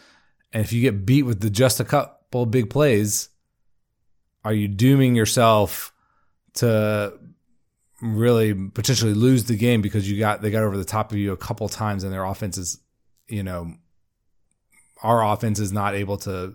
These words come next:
even keep pace with that. So it'd be interesting how aggressive Ham is in throttling down Kentucky, right?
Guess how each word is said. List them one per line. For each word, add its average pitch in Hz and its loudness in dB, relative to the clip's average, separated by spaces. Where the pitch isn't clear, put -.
even 107 -6
keep 101 -6
pace 101 -6
with 87 -10
that. 95 -4
So - -2
it'd 147 4
be 160 4
interesting 156 0
how 131 4
aggressive 113 0
Ham 107 0
is 98 -4
in 104 -4
throttling 104 0
down 95 -4
Kentucky, 85 -10
right? 90 -6